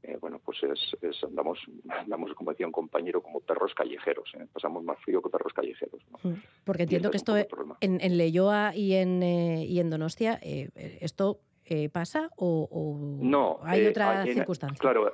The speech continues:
Speaker 1: el problema es que, eh, como todos bien conocemos, eh, a, hasta hoy, que veremos cuando entre el invierno, ¿no?
Speaker 2: Hmm.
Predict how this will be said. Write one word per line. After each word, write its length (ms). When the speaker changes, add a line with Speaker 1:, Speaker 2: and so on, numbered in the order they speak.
Speaker 1:
el 120
problema 440
es 160
que, 320
eh, 880
como 240
todos 260
bien 140
conocemos, 560
eh, 380
a, 260
hasta 340
hoy, 300
que 200
veremos 300
cuando 200
entre 200
el 80
invierno, 360
¿no? 180
Speaker 2:
Hmm. 220